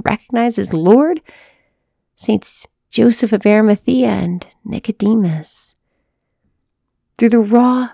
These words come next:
beauty of suffering and coming alongside Christ in his passion, ordinary women and men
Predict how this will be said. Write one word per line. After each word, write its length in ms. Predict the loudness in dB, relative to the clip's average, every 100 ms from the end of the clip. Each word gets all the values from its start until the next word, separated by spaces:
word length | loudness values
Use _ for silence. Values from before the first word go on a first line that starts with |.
| _ _
beauty 540 | -4 2 4 4 2
of 100 | -2
suffering 560 | -6 -6 -6 -6 -6 -6
and 160 | -6 -10 _ _ _ _ -14
coming 260 | 0 4
alongside 600 | 4 4 0 -2 -4 -4 -8
Christ 480 | -4 -2 -2 -4
in 80 | -4
his 160 | -4 -6
passion, 420 | -8 -8 -8 -10 -6
ordinary 520 | 0 2 4 4 2
women 460 | 0 0 2 0 -4 _ _
and 200 | -6 -4
men 380 | -2 0 0 -2